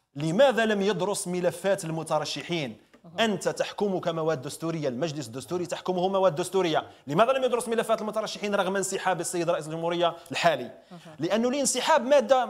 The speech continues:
يعني وضع قانوني دستوري موجود. أنا قلت لك المادة مية وثلاثة تتحدث عن الانسحاب، فإذا كان أحد المترشحين انسحب،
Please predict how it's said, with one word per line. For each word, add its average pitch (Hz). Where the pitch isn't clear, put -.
يعني 214
وضع 214
قانوني 226
دستوري 220
موجود. 226
أنا 151
قلت -
لك 240
المادة 220
مية 190
وثلاثة 175
تتحدث 254
عن 254
الانسحاب، 254
فإذا 233
كان 226
أحد 208
المترشحين 202
انسحب، 151